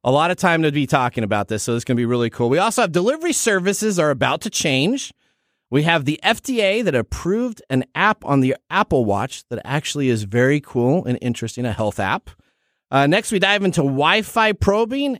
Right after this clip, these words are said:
and something that we should fear, or is it something that we should not fear? We got Nick Espinoza and Phil both on the show today.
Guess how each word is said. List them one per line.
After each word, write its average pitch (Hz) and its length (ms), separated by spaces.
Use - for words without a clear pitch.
and 185 680
something 208 580
that 156 100
we 170 120
should 165 220
fear, 247 400
or 147 160
is 143 120
it - 80
something 190 340
that 180 80
we 170 80
should 180 220
not 185 240
fear? 101 340
We 123 80
got 131 160
Nick 139 200
Espinoza 143 680
and 226 320
Phil 240 340
both 196 400
on 220 200
the 196 60
show 214 260
today. 202 340